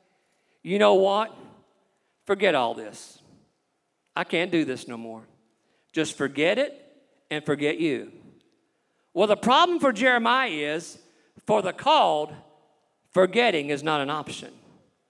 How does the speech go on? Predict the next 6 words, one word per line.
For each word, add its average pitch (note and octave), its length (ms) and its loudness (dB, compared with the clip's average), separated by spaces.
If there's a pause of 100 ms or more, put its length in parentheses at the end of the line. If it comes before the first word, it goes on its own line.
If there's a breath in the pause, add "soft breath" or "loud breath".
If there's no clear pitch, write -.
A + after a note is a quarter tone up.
(480)
because - 340 2
the D#3 100 0
call D3+ 680 2 (380 soft breath)
is D3 180 -8
without D3+ 280 0
repentance. - 800 -8